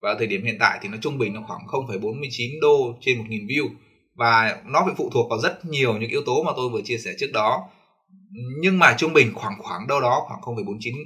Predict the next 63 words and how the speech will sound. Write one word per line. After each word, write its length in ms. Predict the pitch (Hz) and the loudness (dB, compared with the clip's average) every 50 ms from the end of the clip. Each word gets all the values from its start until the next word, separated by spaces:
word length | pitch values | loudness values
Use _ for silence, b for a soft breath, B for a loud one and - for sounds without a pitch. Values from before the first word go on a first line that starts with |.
| 208 98 - | -10 -8 -4
đô. 340 | 127 127 120 113 110 - - _ _ _ _ _ _ _ _ _ | -2 0 2 2 0 -2 -6 _ _ _ _ _ _ _ _ _
Đó 80 | - 110 | -10 -8
là 80 | 117 113 | -6 -4
trung 160 | 127 120 120 | -4 0 0
bình. 140 | 117 107 95 92 - - b b b b b _ _ | 0 0 0 -4 -10 -18 b b b b b _ _
Có 140 | - 131 147 160 | 0 2 2 2
những 100 | 180 190 | 2 2
loại 140 | 190 - 123 | 2 0 0
nội 120 | 131 127 | -2 0
dung 160 | 131 147 147 | 0 0 0
nó 80 | 147 147 | -2 -4
sẽ 120 | - 135 - | -6 -4 4
cao 220 | - 147 143 147 147 | 6 8 8 8 6
hơn, 260 | 147 143 135 135 131 | 4 2 2 0 -2
rơi 180 | 135 131 127 123 | -2 -2 -2 2
tới 180 | 123 120 120 117 - | 2 2 2 2 2
không 120 | 156 135 | -2 -2
phẩy 80 | 120 117 | -2 -4
bảy 440 | 113 107 92 87 87 98 107 117 - - _ - | -2 -2 -2 -2 -2 -2 -4 -4 -6 -10 _ -4
cho 80 | 127 | -2
đến 180 | 120 123 131 147 | -2 0 0 4
hơn 160 | 165 - 139 | 4 4 4
một 100 | 120 - 117 131 | 4 -2 -2 -2
đô 260 | 131 131 127 123 120 120 | -2 0 0 -2 -2 -2
trên 220 | 131 120 117 117 | -2 -2 -2 -2
một 100 | 107 95 - | -4 -6 -6
nghìn 160 | 107 107 101 | -8 -8 -6
view. 240 | 104 127 139 135 120 - - _ _ _ _ _ _ _ _ _ _ _ _ _ _ - | -4 -4 -2 -4 -4 -6 -12 _ _ _ _ _ _ _ _ _ _ _ _ _ _ -8
Đó 60 | - 135 | -4 -2
là, 160 | 143 135 123 - 101 98 104 110 | -2 -2 -2 -6 -10 -12 -8 -4
đó 160 | 104 104 123 | 0 0 2
là 200 | 143 135 110 101 101 | 2 2 0 -2 -4
những 300 | 101 101 107 110 - - | -8 -8 -8 -10 -10 -4
cái 380 | - 107 98 98 104 120 135 147 | -2 0 0 2 2 0 0 0
loại 200 | 143 - - 110 | -2 -2 -2 -2
video 240 | 120 117 117 120 | -2 0 0 0
đặc 120 | 117 110 - 131 | 0 0 -4 -4
biệt 160 | 123 107 98 - - | -6 -6 -8 -6 -8
và 80 | 95 95 | -10 -8
có 60 | 113 123 | -8 -8
nội 80 | 127 113 113 | -8 -8 -8
dung 140 | 113 113 | -8 -6
dài 240 | 107 107 95 95 92 | -6 -4 -4 -4 -4
các 60 | 95 | -4
bạn 160 | 107 113 107 110 | -6 -6 -4 -4
nhé. 120 | 117 127 123 - b b b b b - | -4 -4 -4 -6 b b b b b -14
Chúng 120 | 131 135 | -6 -2
ta 100 | 156 151 | 0 0
không 200 | 147 - 147 135 | 0 0 -2 0
thể 140 | 127 110 101 | 2 0 2
mang, 240 | 117 120 120 120 120 | 4 4 4 2 0
chúng 100 | 127 123 | -2 -4
ta 80 | 127 123 | -4 -4
dập 160 | 120 101 - - | -4 -6 -4 -4
khuôn 200 | 135 127 123 120 | -4 -4 -2 -2
được. 160 | 113 104 92 - b b b b b b _ - | -2 -4 -4 -6 b b b b b b _ -12
Nhưng 100 | 127 135 | -8 -2
các 40 | |
bạn 160 | 135 120 110 120 | 0 0 0 0
hình 160 | 117 110 107 | -2 -2 -2
dung 160 | 117 120 123 | -4 -6 -6
như 100 | 123 117 | -6 -2
vậy. 180 | 120 113 - | 0 0 -2